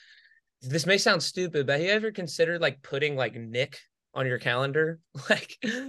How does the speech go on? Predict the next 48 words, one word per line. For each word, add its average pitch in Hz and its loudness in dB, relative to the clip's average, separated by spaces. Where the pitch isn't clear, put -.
like, 156 6
you 156 4
know, 127 8
like, 120 6
Nick 123 0
time, 156 2
because 139 -2
I 135 2
know 143 0
that 143 -2
sounds 127 -2
dumb, 135 0
but 127 0
I 131 2
literally 127 0
had 120 -2
to 117 -12
start 117 -8
doing 131 -2
that, 113 -2
and, 117 -2
like, 120 -6
I 113 -4
feel 120 -4
so 117 -4
much 110 -6
better. 110 0
Like, 110 -2
she's - -14
like, 117 -2
"I'll 117 -2
go 120 0
to 117 0
the 110 -4
gym, 127 2
I'll 147 -4
go 120 2
skating, 123 2
I'll 123 2
leave 127 2
my 120 2
phone 123 -2
at 123 0
home," 123 0
and, 113 2
uh, 117 2
it's 120 0
done. 120 -2